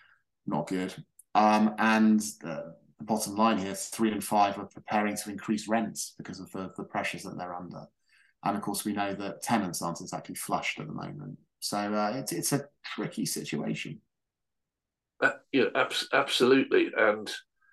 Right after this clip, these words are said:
Speaker 2: because of all these, rents will continue to rise, not only because of what you've said in terms of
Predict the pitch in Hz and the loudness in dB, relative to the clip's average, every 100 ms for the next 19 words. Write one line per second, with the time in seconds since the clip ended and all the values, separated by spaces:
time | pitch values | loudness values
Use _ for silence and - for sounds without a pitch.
0 | _ _ _ _ _ _ _ _ _ _ | _ _ _ _ _ _ _ _ _ _
1 | _ _ _ - 165 - - 165 131 120 | _ _ _ -4 -2 2 6 6 8 8
2 | 120 113 113 113 110 101 143 143 - 139 | 10 10 8 6 4 4 4 4 2 4
3 | 135 143 127 131 120 - 123 117 73 107 | 4 2 -4 -4 -2 0 4 4 4 0
4 | 131 - - - _ - 127 139 123 120 | -2 -4 -10 -16 _ -6 2 6 6 6
5 | 113 104 101 120 104 107 95 - 110 107 | 4 0 2 2 2 0 -4 -2 4 4
6 | 107 - 117 98 98 110 104 92 101 95 | 4 4 4 4 2 6 6 4 0 -2